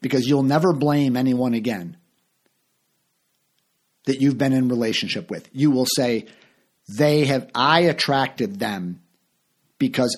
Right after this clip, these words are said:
I was in a certain shape and they fit me. And I'm responsible for that." Now, you didn't know you were doing it, so there's no reason to blame yourself. But you wake up and say,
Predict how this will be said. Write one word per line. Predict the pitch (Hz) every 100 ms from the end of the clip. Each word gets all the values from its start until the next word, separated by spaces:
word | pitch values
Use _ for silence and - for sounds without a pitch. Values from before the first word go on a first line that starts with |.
| -
I | 127 143
was | 139 127
in | 127
a | 117
certain | - 127 123 113
shape | 143 117 113 135
and | 113
they | 120 127
fit | - 160 -
me. | 104 95 - _ _ _ _ _ _ _ _ _ _ _ _ _ _ _ _ _ _ _
And | 127 123
I'm | 127 160 143
responsible | 117 - 143 - 98 90
for | -
that." | - - - _ _ _ _ _ _ _ _ _
Now, | - 131
you | 139
didn't | 180 139
know | 151 156
you | 123
were | 98
doing | 98 165 123
it, | 80 - - _ _
so | - 135
there's | 117
no | 151 156
reason | 151 143
to | 113
blame | 95 120 175 208 127
yourself. | - - - - - - -
But | 151 -
you | 147
wake | 123 156 160
up | 240 -
and | 107
say, | 120 95